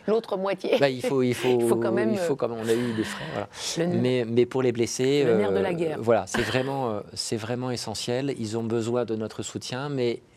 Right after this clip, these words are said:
Speaker 2: euh, ils nous apportent aussi leur soutien par
Speaker 1: Oui.
Speaker 2: l'engagement, par, euh,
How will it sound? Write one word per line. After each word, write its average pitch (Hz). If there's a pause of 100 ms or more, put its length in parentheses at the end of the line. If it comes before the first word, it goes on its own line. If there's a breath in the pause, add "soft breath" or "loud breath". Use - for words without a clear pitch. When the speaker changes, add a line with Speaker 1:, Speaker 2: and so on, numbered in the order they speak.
Speaker 2:
euh, 113
ils 127
nous 127
apportent 139
aussi 123
leur 110
soutien - (520 loud breath)
par 113
Speaker 1:
Oui. 113
Speaker 2:
l'engagement, 117
par, 113
euh, 95